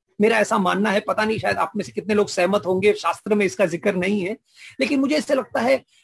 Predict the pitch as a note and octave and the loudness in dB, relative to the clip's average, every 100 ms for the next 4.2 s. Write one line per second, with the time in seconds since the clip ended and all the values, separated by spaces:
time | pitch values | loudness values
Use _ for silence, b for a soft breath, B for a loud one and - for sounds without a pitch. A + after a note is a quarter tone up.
0 | - - A3+ D4 D4+ D4 A#3+ A3 - D#4+ | -6 -2 2 2 4 2 4 2 2 0
1 | - - B3+ C#4+ C#4 G3+ C4 D#3+ C3 _ | 0 0 2 4 6 6 4 0 -12 _
2 | _ _ _ _ _ _ _ _ _ _ | _ _ _ _ _ _ _ _ _ _
3 | D3+ A#3+ G#3 F#3+ A#3 C4 C4 - B3 - | -4 0 2 2 4 2 0 -2 -4 -4
4 | - - | -6 -10